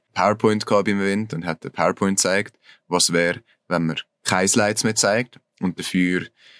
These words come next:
A zwei, A eins Plakat macht und es laufen immer zwei Mitarbeiter auf die Bühne und zeigen gewisse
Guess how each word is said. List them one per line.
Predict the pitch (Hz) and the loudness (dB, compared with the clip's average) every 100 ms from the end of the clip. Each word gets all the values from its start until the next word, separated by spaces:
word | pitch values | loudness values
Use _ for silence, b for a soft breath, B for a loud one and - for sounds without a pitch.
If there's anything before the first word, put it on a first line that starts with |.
| b 101 | b 2
A | 95 90 85 | 4 4 2
zwei, | - 95 95 104 113 113 | 2 4 2 2 2 0
A | - 87 | 2 0
eins | - 92 104 - | 2 2 2 0
Plakat | 104 - 107 104 - | -2 0 0 0 0
macht | 101 104 - - - | -2 -2 -4 -12 -10
und | 92 90 | -6 -2
es | 87 | 0
laufen | 95 90 87 - 87 | 2 2 0 -4 0
immer | 92 95 | 0 0
zwei | - 95 92 | 0 0 0
Mitarbeiter | 90 95 92 90 - 92 | -2 -2 0 0 0 -6
auf | - | -4
die | 95 | -2
Bühne | 92 90 | -2 -2
und | 80 | 0
zeigen | 90 85 82 - _ 92 | 0 0 -4 -14 _ -2
gewisse | 87 - 87 85 | 2 2 0 -4